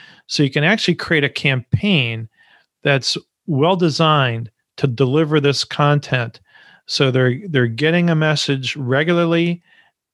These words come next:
but professionally in a way that will build their awareness and their interest. And even though it's supposed to be meaningful and helpful and not puffery,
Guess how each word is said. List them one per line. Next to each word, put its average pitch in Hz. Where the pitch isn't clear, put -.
but 175
professionally 147
in 147
a 135
way 147
that 147
will 127
build 147
their 156
awareness 131
and 131
their 127
interest. 120
And 151
even 226
though 180
it's 156
supposed -
to 156
be 143
meaningful 165
and 143
helpful 135
and 131
not 139
puffery, 123